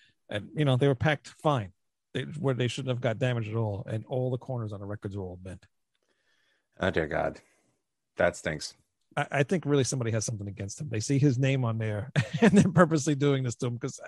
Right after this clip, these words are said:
Speaker 1: he's got so many problems. I don't get it. It's, it's amazing.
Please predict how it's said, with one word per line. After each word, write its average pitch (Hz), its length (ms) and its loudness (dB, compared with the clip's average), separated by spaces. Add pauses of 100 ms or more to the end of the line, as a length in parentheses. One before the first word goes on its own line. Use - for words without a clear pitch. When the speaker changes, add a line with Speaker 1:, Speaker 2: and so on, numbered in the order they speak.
(120)
Speaker 1:
he's 170 180 -8
got 170 180 0
so - 140 -4
many 147 180 0
problems. 104 380 -6
I 107 40 -6
don't 95 160 -12
get 90 140 -16
it. 87 80 -20 (680)
It's, - 160 -8
it's 135 260 -6
amazing. 92 420 -8